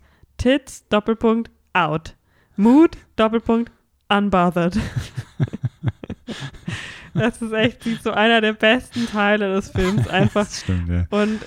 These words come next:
Speaker 1: ich habe letztens auch noch eine andere YouTube-Review zu dem Film gesehen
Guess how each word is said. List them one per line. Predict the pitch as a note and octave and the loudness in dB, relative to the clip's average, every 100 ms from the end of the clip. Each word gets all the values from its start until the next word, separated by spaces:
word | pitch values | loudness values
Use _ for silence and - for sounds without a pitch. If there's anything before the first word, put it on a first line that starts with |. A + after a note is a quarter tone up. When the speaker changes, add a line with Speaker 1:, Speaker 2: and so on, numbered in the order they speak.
| - | -6
Speaker 1:
ich | A3 | 0
habe | A#3 G#3 | 2 2
letztens | A#3+ A#3+ | 0 0
auch | G#3+ | 0
noch | A#3+ | 2
eine | A3+ G#3 | 0 0
andere | G3 A3+ A3 | 0 0 0
YouTube-Review | G#3 G#3 B3+ C#4 B3 B3+ B3+ B3+ C4 | 0 -2 -2 -2 -2 -2 -2 -2 -2
zu | C#4 | -2
dem | A#3 B3+ | -2 -2
Film | C4 C4 | 0 0
gesehen | C4+ B3+ C4 | 0 0 0